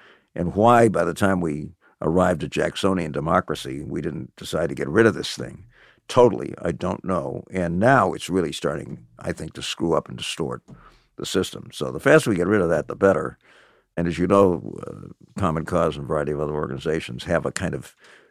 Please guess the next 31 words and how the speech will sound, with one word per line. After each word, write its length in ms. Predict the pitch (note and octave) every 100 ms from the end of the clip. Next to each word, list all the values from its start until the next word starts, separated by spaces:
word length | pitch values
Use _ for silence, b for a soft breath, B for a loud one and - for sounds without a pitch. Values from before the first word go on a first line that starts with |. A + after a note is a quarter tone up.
| b -
have 200 | E2+ -
suggested 480 | E2+ F#2+ G2+ E2
a 60 | D#2
way 200 | D2 E2+
to 140 | C#2
get 180 | D2+ D#2+
rid 180 | E2 B2+
of 120 | G2
it. 100 | -
Doesn't, 380 | - D#2 D2 -
doesn't 240 | F2+ D2
re-, 240 | D2 B1+ C#2 - - -
require 340 | D#2+ - D#2
a 40 | C#2
constitutional 560 | E2 C#2+ - A#1 - C#2+
amendment. 420 | F2+ F#2 - - b b b b -
And 240 | - C#2+
I'm 140 | C#2+ E2
all 160 | F2
for 320 | - E2+ D2+
it, 80 | D2+
and 80 | -
I 60 | -
think 180 | -
that 180 | - D#2
should 220 | - B1
go. 380 | - C2 D#2+ - b b b b b _ _ -
And 160 | C3+
I 100 | C#3
think 680 | C#3 - G3+ C4 A3+ - - _ _ _ _ _ _ _ _ _ _ -
President 320 | C#3 C#3